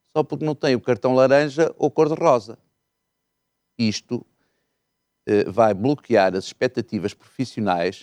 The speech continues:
de quem é bom. E depois vê um que se calhar até chega atrasado todos os dias, escreve com erros ortográficos, não consegue fazer um raciocínio coordenado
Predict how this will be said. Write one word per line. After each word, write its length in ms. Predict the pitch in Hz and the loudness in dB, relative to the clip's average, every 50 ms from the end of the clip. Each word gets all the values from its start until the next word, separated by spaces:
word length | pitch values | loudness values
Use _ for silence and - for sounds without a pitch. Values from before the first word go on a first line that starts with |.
| _ _ _ _ _ | _ _ _ _ _
de 60 | _ | _
quem 180 | - 170 175 170 | -8 -2 0 0
é 60 | 165 | 2
bom. 320 | 151 185 175 - - - _ _ _ _ _ _ _ _ _ _ _ _ _ _ _ _ _ _ _ _ _ _ _ _ _ _ _ | 4 4 2 2 2 -2 _ _ _ _ _ _ _ _ _ _ _ _ _ _ _ _ _ _ _ _ _ _ _ _ _ _ _
E 60 | - 117 | -12 -12
depois 380 | - _ - 170 156 123 104 87 | -12 _ 2 2 4 4 2 0
vê 200 | 101 113 117 123 | 0 2 2 2
um 180 | 135 123 107 | 2 0 -2
que 120 | 90 - - | -4 -8 -16
se 80 | - | -10
calhar 300 | - 117 120 120 113 104 | -6 -2 0 2 2 0
até 160 | 101 101 - 104 | 0 -2 -6 -6
chega 200 | - - 107 107 | -4 -2 -2 -2
atrasado 360 | 104 - 101 98 107 104 107 | -2 -4 -4 -2 -2 -2 -2
todos 180 | - 127 120 117 | -2 -6 -6 -6
os 80 | 120 | -10
dias, 500 | 113 139 143 139 135 135 131 123 - - _ _ _ _ _ | -8 -4 -2 0 2 2 0 0 -4 -12 _ _ _ _ _
escreve 360 | _ - - 127 123 120 - | _ -8 0 2 2 2 2
com 200 | - 110 110 113 | 0 -4 -2 0
erros 260 | 117 120 120 104 107 | 2 2 2 2 0
ortográficos, 800 | 107 101 - - 104 98 110 120 131 135 135 135 - 127 - - | -4 -6 -4 -6 -4 2 4 4 6 4 4 0 -4 -12 -10 -8
não 100 | 117 123 | -8 -8
consegue 360 | 113 - 117 117 - 123 113 - | -6 -6 -6 -2 0 -2 0 0
fazer 200 | 120 104 110 113 | -2 -2 0 0
um 80 | 110 | -2
raciocínio 540 | 104 101 113 104 - 117 101 - 117 110 110 | 0 -2 -4 -4 -4 -10 -10 -6 -6 -6 -6
coordenado 540 | - - 113 104 - 117 113 110 104 98 | -4 -2 -2 -2 -2 0 2 2 2 0